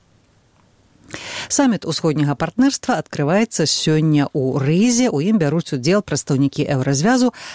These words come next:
а таксама шасці краін былога С С Р: Украіны, Грузіі, Малдовы, Арменіі, Азербайджану і Беларусі. Вярхоўная Рада Украіны дэнансавала пяць пагадненняў з Расіяй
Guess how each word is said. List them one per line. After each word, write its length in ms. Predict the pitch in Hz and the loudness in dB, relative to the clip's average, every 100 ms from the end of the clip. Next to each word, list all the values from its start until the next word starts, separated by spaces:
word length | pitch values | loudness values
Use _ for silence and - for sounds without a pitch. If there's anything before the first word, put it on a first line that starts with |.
| - | -6
а 120 | 151 | -4
таксама 400 | 160 - 294 285 | -2 0 2 2
шасці 380 | - 160 - 233 | 2 -2 -2 -4
краін 420 | - 175 143 185 | -2 -2 0 0
былога 400 | 160 147 147 156 | 2 2 2 2
С 160 | 143 - | 0 -2
С 240 | 135 - | -4 -2
Р: 160 | 151 139 - - | 0 -2 -4 -8
Украіны, 560 | 208 170 147 151 233 151 | -4 0 0 2 2 2
Грузіі, 400 | 127 190 196 196 | 0 0 2 0
Малдовы, 600 | 131 120 127 170 214 190 | 0 -2 0 2 2 0
Арменіі, 600 | 143 135 131 165 190 185 - - | -2 0 2 2 2 0 -2 -6
Азербайджану 800 | 240 214 147 127 123 135 151 156 - - | 0 0 2 0 0 0 2 0 -2 -8
і 280 | - 135 123 - - | -2 0 -2 -8 -4
Беларусі. 640 | 135 123 127 - - - - _ _ _ _ _ _ _ _ _ _ - - - - - - - - - | -2 0 -2 -2 -6 -8 -18 _ _ _ _ _ _ _ _ _ _ -20 -20 -20 -20 -20 -20 -20 -20 -2
Вярхоўная 540 | 214 233 339 320 320 277 | 0 2 2 2 2 2
Рада 220 | 254 262 | 2 0
Украіны 800 | 220 - 247 240 202 165 156 - | -2 -2 0 2 2 2 2 0
дэнансавала 1000 | 156 151 262 285 285 - 247 170 175 214 | -2 0 4 4 2 0 0 0 0 0
пяць 240 | - 151 - | 0 -4 -2
пагадненняў 640 | 165 151 143 151 170 175 | -4 -2 -2 0 2 2
з 140 | 165 185 | 2 0
Расіяй 500 | 196 - 254 156 | 0 2 2 2